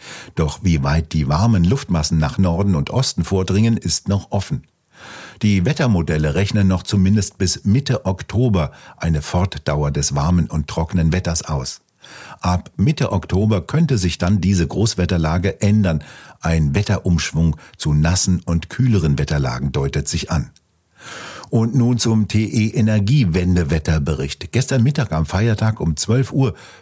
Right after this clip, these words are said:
benötigte Deutschland eine elektrische Leistung von nur zweiundsechzig Gigawatt. Die durchziehende Kaltfront mit ihren Sturmböen sorgte dafür,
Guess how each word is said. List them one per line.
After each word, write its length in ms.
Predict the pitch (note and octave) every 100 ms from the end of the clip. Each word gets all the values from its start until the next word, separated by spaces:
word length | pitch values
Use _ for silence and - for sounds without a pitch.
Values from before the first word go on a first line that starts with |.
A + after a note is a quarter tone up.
| -
benötigte 600 | E2 D#2 D2+ E2 - D2+
Deutschland 520 | C#2 E2+ G#2+ F2+ E2
eine 220 | F2 D2
elektrische 520 | - E2 G#2+ - G2+ E2+
Leistung 420 | D2+ F#2 - F2
von 200 | F2 F2
nur 200 | F2+ E2+ - -
zweiundsechzig 920 | - - D2 E2 D#2+ D#2 D2 - G2
Gigawatt. 640 | - F#2 D#2+ D2 B1 - _ _ _ - - - - -
Die 240 | G2+ G2 E2
durchziehende 840 | G2+ G2 - - G2 F2+ F#2 D#2+
Kaltfront 640 | - - D3+ - F2 D#2+
mit 160 | F2 D#2
ihren 220 | F2+ D#2+
Sturmböen 640 | - A2+ G#2 G2+ A#2 B2
sorgte 340 | G2 F2 D#2+ F2
dafür, 480 | D2+ E2 F#2+ C3